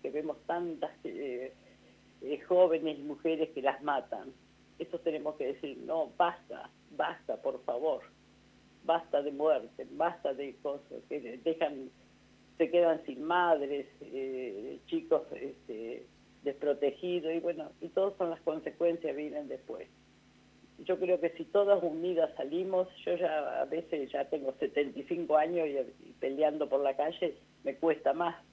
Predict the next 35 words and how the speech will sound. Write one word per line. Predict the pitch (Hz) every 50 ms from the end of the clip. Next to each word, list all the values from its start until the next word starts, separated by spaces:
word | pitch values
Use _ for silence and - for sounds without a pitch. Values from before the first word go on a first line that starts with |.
| - - 143
¿viste? | 147 151 147 - - 165 156 - - - - - - - - - - - - _ -
Pero | 175 160 156 156 156
todo | - 185 190 196
lo | 185 175
que | - 160
está | 165 - 165
a | 151
mi | 147 151
alcance | 151 151 147 - 180 196 208 202 - - - - - - -
siempre | 170 147 123 127 135 123 107
lo | 98 107
hago, | 95 69 57 - - - _ _ - _ _ _ _ _ _ - _ _ _ - -
por | - 143 147
el | 147 139
bien | 147 160 170 165
de | 151 156 147
todos. | 151 - 139 104 101 98 104 110 - _ _ _ -
Y | 180
el | 180 175
bien | 180 202 202 202
de, | 190 185 180 160 - - - - - - - - _ _ _ -
de | 165
la | 170 175
humanidad | 170 170 175 175 180 185 190 - - - - - -
tenemos | - 151 143 - -
que | - 139
luchar | 135 - - - - - - - - - _ _ - - - -
para | - - 143 -
cambiar | 147 156 165 160 165 160 156 -
esto, | 147 - - - _ - - - - - - - - - - - - _ - _ - -
ser, | - 165 - 156
eh, | 151 131 85 87 147 - -
ser | - 156 156 170 156 - -
humildes | - 170 185 185 180 175 156 135 127 127 - -
todos. | - 135 117 101 80 67 - -